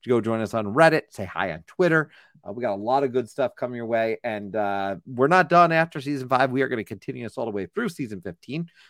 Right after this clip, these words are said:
So please don't take my comment earlier as, "Yeah, we're good." Uh, we're not. We're gonna follow this through all the way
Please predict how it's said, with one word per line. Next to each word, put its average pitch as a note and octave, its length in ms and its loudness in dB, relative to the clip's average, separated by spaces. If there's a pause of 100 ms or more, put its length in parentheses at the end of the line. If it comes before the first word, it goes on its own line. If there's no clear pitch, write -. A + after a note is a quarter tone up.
(140)
So A2 380 2 (560)
please C#3 200 2
don't A#2+ 240 -2
take A#2+ 180 -4
my G#2 100 -4
comment G#2 340 -4
earlier G#2+ 420 0
as, F#2 380 -2
"Yeah, A#2 160 -2
we're F2 160 -6
good." G2+ 400 2 (400)
Uh, F#2 200 -4
we're A#2+ 120 -6
not. G#2+ 340 -2
We're G#2+ 80 -8
gonna G2+ 140 -6
follow B2 220 6
this G#2+ 120 -6
through A#2+ 300 0
all D#3 180 6
the C#3 100 0
way B2 280 2